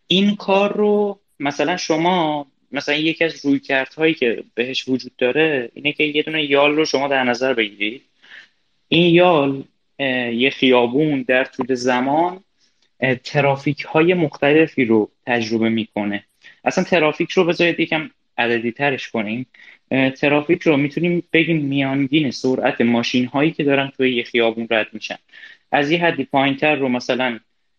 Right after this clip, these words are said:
اه، با رنگ همون خیلی قرمز مثلاً مشخص می‌کنیم، اه، مثلاً،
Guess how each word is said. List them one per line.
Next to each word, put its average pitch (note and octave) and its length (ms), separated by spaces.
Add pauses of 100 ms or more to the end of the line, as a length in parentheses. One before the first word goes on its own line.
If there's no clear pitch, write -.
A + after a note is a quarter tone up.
اه، A2 420 (580)
با C3 160
رنگ C3+ 340
همون B2+ 480 (440)
خیلی A#2+ 240
قرمز A#2+ 540
مثلاً D3+ 280
مشخص D3+ 560
می‌کنیم، C#3 440 (440)
اه، A#2 260
مثلاً، A2+ 460